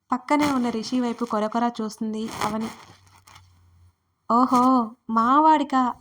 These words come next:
ఆ వాడి చూపులు మాటలు?" అని మాధవ్ అంటుంటే ఆమె వైపుకు వంగి, "నిన్ను తిరగమని నేనేం చెప్పలేదు. నువ్వు నా వెంట తిరిగావనే సంగతి కూడా నాకు తెలీదు.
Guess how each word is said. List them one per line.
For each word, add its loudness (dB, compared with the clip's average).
ఆ 6
వాడి 0
చూపులు -2
మాటలు?" -4
అని 0
మాధవ్ 2
అంటుంటే -4
ఆమె 0
వైపుకు -4
వంగి, -4
"నిన్ను 0
తిరగమని -2
నేనేం -2
చెప్పలేదు. -8
నువ్వు 0
నా 0
వెంట -4
తిరిగావనే -2
సంగతి -10
కూడా -6
నాకు -6
తెలీదు. -6